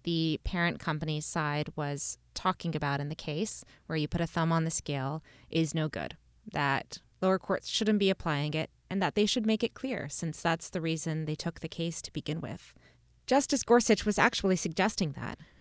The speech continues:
Previously, we heard him talk about how the court took the case to decide whether the Bob Richards rule was a thing. He went on to say that the court basically should say that it isn't a thing, and you should decide the case again without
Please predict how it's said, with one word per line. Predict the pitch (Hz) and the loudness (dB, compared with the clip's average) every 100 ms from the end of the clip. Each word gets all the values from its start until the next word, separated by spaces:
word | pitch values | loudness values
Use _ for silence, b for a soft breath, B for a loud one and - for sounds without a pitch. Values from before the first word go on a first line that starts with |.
| b b | b b
Previously, | - 311 247 185 - 147 151 180 180 | 6 8 8 6 4 -2 -2 -4 -2
we | 180 | 0
heard | 202 196 | 2 2
him | 190 185 | 2 0
talk | 180 190 - | 2 0 2
about | 175 160 156 170 | 0 2 0 0
how | 165 160 | 0 0
the | 165 | 0
court | - - | 0 2
took | 247 214 | 2 0
the | 220 | 0
case | 190 175 - | 4 4 2
to | 165 | -4
decide | 156 - 160 160 | -6 -2 0 0
whether | 165 165 160 | 0 0 0
the | 160 | 0
Bob | 165 170 | 2 2
Richards | 175 - 175 - | 0 0 -2 0
rule | 160 156 147 | 2 2 0
was | 151 175 | -2 -2
a | |
thing. | - 143 143 175 - B B B B | -2 -4 -4 -8 -12 B B B B
He | - 202 | 4 6
went | 196 | 8
on | 214 302 | 8 6
to | 226 | 6
say | - 131 131 190 - b b | 4 2 2 0 -4 b b
that | - | -4
the | 190 | -2
court | - 226 233 - | 2 4 4 6
basically | 214 208 214 208 202 202 202 - | 4 4 2 4 6 6 2 -6
should | - 214 | -2 0
say | - 220 226 | 4 6 8
that | 247 | 10
it | 262 | 10
isn't | 294 294 | 10 8
a | 208 | 4
thing, | - - 170 - _ | 2 -4 -8 -14 _
and | - 190 185 185 - | -2 2 2 2 0
you | 190 | -2
should | - | 0
decide | 202 - 208 220 | 0 4 6 6
the | |
case | - 214 - | 4 4 4
again | 196 156 151 175 180 | 2 2 2 0 -4
without | 185 190 185 185 | 0 4 6 6